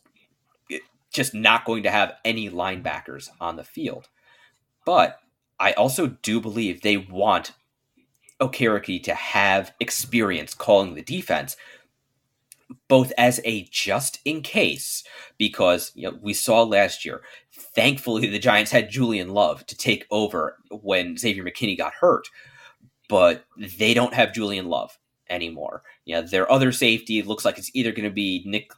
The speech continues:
Nick McCloud, maybe Bobby McCain. You know, we, we don't know. So it really makes sense to have an ath-, a long, athletic player who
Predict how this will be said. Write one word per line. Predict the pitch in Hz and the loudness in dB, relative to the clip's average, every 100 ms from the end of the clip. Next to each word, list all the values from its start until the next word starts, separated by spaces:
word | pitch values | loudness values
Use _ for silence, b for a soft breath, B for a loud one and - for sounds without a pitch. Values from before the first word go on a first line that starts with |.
| _ - | _ -4
Nick | 135 139 | -2 -2
McCloud, | 120 - 104 104 101 | -4 0 4 6 4
maybe | 104 107 101 101 - b b b b _ _ _ _ _ _ - | 0 0 0 -2 -6 b b b b _ _ _ _ _ _ -4
Bobby | 131 117 113 | 4 4 4
McCain. | 104 - 101 98 95 | -2 -4 -4 -2 -2
You | 90 | -2
know, | |
we, | 107 127 | -2 -2
we | 160 | -4
don't | 139 143 139 - 98 | -2 0 0 -2 -4
know. | 92 64 - _ b b b b b _ | -2 -4 -8 _ b b b b b _
So | - - 98 - | -8 0 0 2
it | 135 - | -2 -2
really | 127 139 135 | 0 2 2
makes | 113 113 - | 0 -4 -2
sense | - 101 - | 0 0 0
to | - | -8
have | 90 104 90 76 - _ | 0 0 2 -2 -8 _
an | 95 85 - | -4 -4 -4
ath-, | 92 87 - - | -4 -4 -8 -2
a | 101 | 0
long, | 101 110 113 107 117 - - | 4 6 8 6 2 -8 -4
athletic | 95 - - - 98 180 - | -2 -2 -10 0 2 2 -2
player | 117 98 95 | 0 2 0
who | 87 - 127 110 | -4 -8 -4 -4